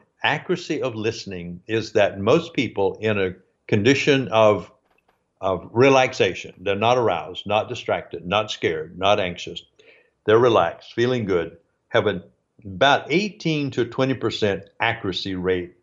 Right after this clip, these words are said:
in receiving what somebody else said. If they're upset, they have zero. They receive zero. Everything i-, is distorted. This is why it's important to say,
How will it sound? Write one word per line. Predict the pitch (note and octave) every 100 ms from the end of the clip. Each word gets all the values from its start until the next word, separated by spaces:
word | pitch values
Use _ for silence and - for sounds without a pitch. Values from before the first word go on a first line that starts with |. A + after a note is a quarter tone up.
| _ -
in | A2+ G2+
receiving | G2 F#2 B2+ A2+ G#2
what | F#2 F#2
somebody | - F#2+ F2+
else | E2+ E2 -
said. | F2 D2 - _ _ _ _ _ _ _ _ _
If | C#3+ E3
they're | F3+ D#3 A2+
upset, | G#2 - A#3+ F3+ - - -
they | G2 A#2+
have | A#2+ F#2
zero. | E2 C3 C#3 F#2+ D#2 - _ _ _ -
They | G#2
receive | A2 - A2 F2
zero. | G#2+ G#2 E2+ - -
Everything | A2 A#2+ A#2 G#2 F#2+ F2 _ _ _ _ G2+
i-, |
is | G#2 G2+ G2
distorted. | - F#2 - G2 E2+ E2 E2+ _ _
This | B2 E3+
is | F3+ -
why | C#3 B2
it's | A#2 A#2 B2
important | - C#3+ C#3 A2+
to | G2+
say, | - G2+ F#2